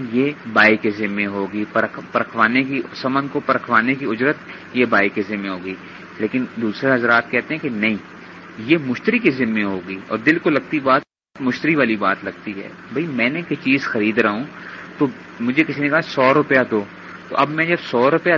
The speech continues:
دے رہا ہوں اس کو تو مجھے چاہیے نا کہ سو روپیہ صحیح ہونا چاہیے، جو واقعی سو روپیہ ہو۔ تو جب دی-، دینار دیا جا رہا ہے تو کھوٹ سے پاک ہونا چاہیے، جتنا اس میں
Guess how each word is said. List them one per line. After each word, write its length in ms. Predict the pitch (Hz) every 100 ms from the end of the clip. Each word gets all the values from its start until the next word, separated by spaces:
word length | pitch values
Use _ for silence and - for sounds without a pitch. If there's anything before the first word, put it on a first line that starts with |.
| 113
دے 160 | 107
رہا 80 | 127
ہوں 100 | 151
اس 120 | 131 -
کو 80 |
تو 120 | 160 165
مجھے 220 | 135 147
چاہیے 380 | 131 131 185 196
نا 120 | 170
کہ 120 | 151
سو 360 | 139 - 127 147
روپیہ 240 | 147 165 156
صحیح 300 | - 143 190
ہونا 240 | 156 123 110
چاہیے، 400 | 107 98 95 98 - - - - - - - - - - - - - -
جو 140 | 120 110
واقعی 300 | 104 - 180
سو 280 | - 123
روپیہ 240 | 127 131 143
ہو۔ 160 | 120 113 113 _ _ _ _ _ 113 107 - - - - - - - - - - - - - - - - - -
تو 100 | 123 - 120 120
جب 140 | 113 120 110
دی-، 240 | 117 - 110
دینار 320 | 107 107 139
دیا 260 | 139 139 131
جا 280 | 120 113
رہا 80 | 131
ہے 100 | 151 180 - - -
تو 100 | 123
کھوٹ 440 | - 131 143 156
سے 180 | - 175
پاک 340 | - 139 165
ہونا 220 | 170 156
چاہیے، 460 | 143 139 123 127 135
جتنا 440 | 123 123 143 147 -
اس 200 | 123 -
میں 120 | 135